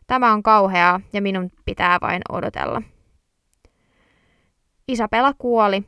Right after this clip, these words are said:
seuraavana aamuna kello neljä. Alkuperäisen ruumiinavauksen mukaan kuolinsyy oli elimistössä olevien bakteerien aiheuttama shokkitila.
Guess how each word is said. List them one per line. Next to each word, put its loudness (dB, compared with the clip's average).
seuraavana 0
aamuna -2
kello -6
neljä. -6
Alkuperäisen 0
ruumiinavauksen -4
mukaan -4
kuolinsyy -4
oli -2
elimistössä -6
olevien -6
bakteerien -4
aiheuttama -6
shokkitila. -8